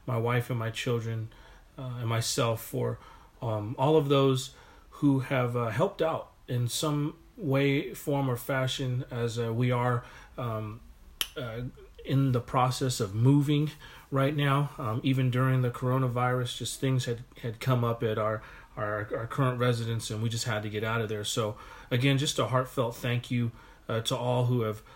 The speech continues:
um, helped support us with some kind of, uh, hot meal or, or, or gift card of some sort. And, um, even those that,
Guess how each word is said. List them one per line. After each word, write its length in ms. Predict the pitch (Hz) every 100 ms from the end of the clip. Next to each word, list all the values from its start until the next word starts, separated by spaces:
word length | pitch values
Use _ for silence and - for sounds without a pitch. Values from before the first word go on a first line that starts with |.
| - -
um, 260 | 117 110 139
helped 280 | - 131 127
support 460 | - 127 - 127 123
us 220 | 120 -
with 180 | 110 -
some 400 | - 131 127 -
kind 240 | - 127
of, 160 | 110 110
uh, 280 | 113 98 107 -
hot 360 | 143 135 147
meal 480 | 123 127 131 127 123
or, 300 | 107 107 107 - - -
or, 180 | 120 107
or 180 | 117 107
gift 300 | 98 135 131
card 400 | - 135 123 123
of 120 | 110
some 260 | - 131 120
sort. 420 | - 127 120 113
And, 220 | 113 110 - - - 123
um, 120 | 127
even 240 | 139 147
those 260 | 131 127 120
that, 240 | 117 110